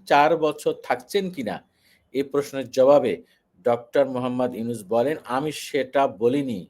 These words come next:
যে চার বছর থাকব। আমি বলেছি আমাদের মেয়াদ সর্বোচ্চ চার বছর হতে পারে, কিন্তু আমাদের উদ্দেশ্য সেটা নয়। আমাদের উদ্দেশ্য যত দ্রুত সম্ভব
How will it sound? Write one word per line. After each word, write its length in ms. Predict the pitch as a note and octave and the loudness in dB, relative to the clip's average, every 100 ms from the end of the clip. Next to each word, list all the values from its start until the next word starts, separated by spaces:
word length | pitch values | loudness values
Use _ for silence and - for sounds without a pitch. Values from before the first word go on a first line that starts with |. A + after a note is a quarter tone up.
| _ | _
যে 80 | F#2 | -20
চার 280 | - B2+ B2+ | 0 2 2
বছর 200 | A#2 A#2 | -2 -8
থাকব। 500 | - F#2+ F#2 - - _ _ _ _ | -8 -10 -10 -18 -20 _ _ _ _
আমি 260 | - A2 C3+ | -8 -6 -2
বলেছি 600 | A#2 C#3 E3 - G#3 G#3+ _ _ | 0 2 2 0 -4 -6 _ _
আমাদের 400 | - B2 B2 B2+ | -6 -4 -2 -2
মেয়াদ 360 | A2+ A#2+ C#3 D#3+ | -4 0 0 0
সর্বোচ্চ 500 | - C3+ A#2+ A#2 A#2 | -2 -2 -2 -6 -12
চার 340 | - A#2 A#2+ | 0 2 2
বছর 260 | A2 G#2+ B2+ | 0 -6 -8
হতে 200 | A2+ F#2+ | -8 -12
পারে, 300 | - D2+ - _ _ _ | -12 -14 -14 _ _ _
কিন্তু 240 | A#2+ A#2+ | -12 -6
আমাদের 360 | A2+ A#2 B2+ C3 | -4 -2 -2 -2
উদ্দেশ্য 440 | B2 B2 C#3 - | -4 -6 -8 -8
সেটা 280 | - A#2 G#2+ | -6 -4 -4
নয়। 240 | F2 D2+ C#2+ _ _ _ _ _ - | -6 -12 -16 _ _ _ _ _ -6
আমাদের 340 | A#2 C#3+ D#3 | 0 2 4
উদ্দেশ্য 600 | C3 B2 C#3+ - F#3 - - | 2 0 -2 -2 -4 -6 -8
যত 280 | D#3 B2+ B2+ | -2 0 0
দ্রুত 380 | D3 B2+ A#2 B2 | -2 -2 -4 -4
সম্ভব 600 | A2+ G#2 G#2+ C3+ E3 | -4 -6 -4 0 -2